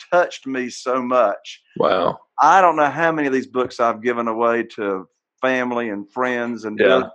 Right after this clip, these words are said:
Speaker 1: business colleagues because it just so much resonated. That's a big truth there. So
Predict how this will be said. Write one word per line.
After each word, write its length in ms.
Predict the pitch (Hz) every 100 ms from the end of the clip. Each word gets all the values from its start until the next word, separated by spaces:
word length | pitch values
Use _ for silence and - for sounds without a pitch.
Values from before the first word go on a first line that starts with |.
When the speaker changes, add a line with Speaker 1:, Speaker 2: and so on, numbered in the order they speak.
| -
Speaker 1:
business 260 | 135 127 -
colleagues 340 | 143 131 113
because 320 | 117 143 139
it 80 | 131
just 360 | 127 123 - -
so 160 | 175
much 440 | 185 160 143 - - 110
resonated. 840 | 127 147 135 123 117 113 110 110 _ _ _ _ _ _ 139
That's 260 | 175 -
a 60 | 156
big 360 | 139 160 151 -
truth 380 | - 170 170 -
there. 220 | 127 117
So 560 | - - 147 143 135